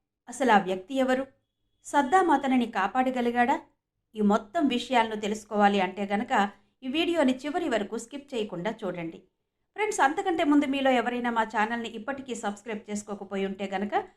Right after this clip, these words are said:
వెంటనే సబ్స్క్రైబ్ చేసుకోండి. పక్కనే ఉన్న బెల్ సింబల్ని ప్రెస్ చేయడం మాత్రం మర్చిపోవద్దు.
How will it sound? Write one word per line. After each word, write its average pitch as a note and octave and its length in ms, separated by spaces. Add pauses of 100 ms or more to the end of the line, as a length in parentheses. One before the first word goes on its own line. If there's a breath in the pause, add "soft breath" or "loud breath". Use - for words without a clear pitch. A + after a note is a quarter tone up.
(240 loud breath)
వెంటనే C4 380
సబ్స్క్రైబ్ F#3+ 600
చేసుకోండి. G3+ 540 (260 loud breath)
పక్కనే F#4 300
ఉన్న D#4 180
బెల్ B3 200
సింబల్ని B3+ 320
ప్రెస్ A3+ 320
చేయడం G#3 200
మాత్రం G3 340
మర్చిపోవద్దు. F3+ 720